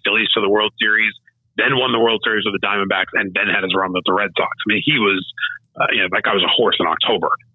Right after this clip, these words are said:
Um, you know, Madison Bumgarner had a great run with the Giants. Um, you know, like I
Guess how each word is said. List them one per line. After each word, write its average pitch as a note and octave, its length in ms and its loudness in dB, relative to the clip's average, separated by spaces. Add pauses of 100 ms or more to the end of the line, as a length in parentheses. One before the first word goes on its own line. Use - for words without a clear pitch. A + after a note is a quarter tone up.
(140)
Um, F#2 380 0
you A#2+ 120 2
know, D#2+ 120 0
Madison G#2 400 0
Bumgarner F#2+ 500 2
had F#2 140 0
a - 80 -4
great G2+ 240 2
run G2+ 180 0
with A2 100 -2
the - 120 0
Giants. B2+ 500 2 (540)
Um, E2+ 640 0 (320)
you G#2 80 -2
know, D#2+ 100 0
like F2+ 180 0
I E2+ 120 -2